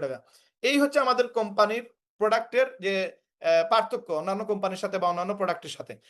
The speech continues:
এখন এইখানে আপনার প্রফিটটা কেমনে হবে? Like আপনি এখানে, আহ, ধরেন একটা ওয়াচ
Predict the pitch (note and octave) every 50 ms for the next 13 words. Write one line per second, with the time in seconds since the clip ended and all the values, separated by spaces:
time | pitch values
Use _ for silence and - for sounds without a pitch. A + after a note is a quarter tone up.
0 | _ _ _ - E3 G3+ G#3+ A3 A#3 A3+ B3+ C4+ D4 C4+ B3 B3 C4 B3 - B3
1 | A3 B3 A#3+ - A3 - G#3+ F#3+ F3+ D3 C#3 B2 A#2 A2+ _ _ - _ _ -
2 | F3+ A3+ A3 A3 A3 A3 A3 B3+ C4 B3+ C4+ D4 C4 A3+ A#3 C#4 - - _ _
3 | _ _ - F3 F3+ F#3+ F#3 F#3+ F#3 F#3 - - _ _ _ _ _ _ - G3
4 | A#3 B3 A#3 G3 B3+ G#3+ F#3 F3+ F3+ G3 -